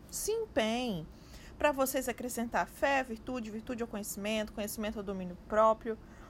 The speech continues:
ao domínio próprio a perseverança, a perseverança a piedade, a piedade a fraternidade, a fraternidade o amor. Então ele tava falando sobre essas características. Deixa eu pegar aqui uma anotação minha que eu sei que tem, que eu vou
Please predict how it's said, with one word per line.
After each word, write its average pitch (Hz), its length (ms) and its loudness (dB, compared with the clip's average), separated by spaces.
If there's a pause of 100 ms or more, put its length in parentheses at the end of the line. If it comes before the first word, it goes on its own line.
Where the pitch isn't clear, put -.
ao 220 120 4
domínio 208 320 0
próprio 196 280 2
a 190 40 -8
perseverança, 208 920 0 (360)
a 220 80 4
perseverança 208 640 -2
a - 20 -4
piedade, 220 840 4 (260)
a 247 120 2
piedade 214 420 6
a - 20 -12
fraternidade, 202 920 0
a 226 60 2
fraternidade 220 960 -4
o 269 220 0
amor. 254 420 -4
Então 185 220 -8
ele 220 80 -6
tava 220 180 0
falando 214 240 -2
sobre 202 260 -4
essas 220 400 0
características. - 1000 -2 (1080)
Deixa 180 240 -8
eu 185 40 -10
pegar 170 280 -4
aqui 170 160 -10
uma 165 140 -8
anotação 170 540 -6
minha 165 200 -4
que 165 140 -6
eu 165 60 -6
sei 202 600 0
que - 140 8 (100)
tem, 170 180 0
que - 120 -12
eu 170 60 -10
vou 170 200 -10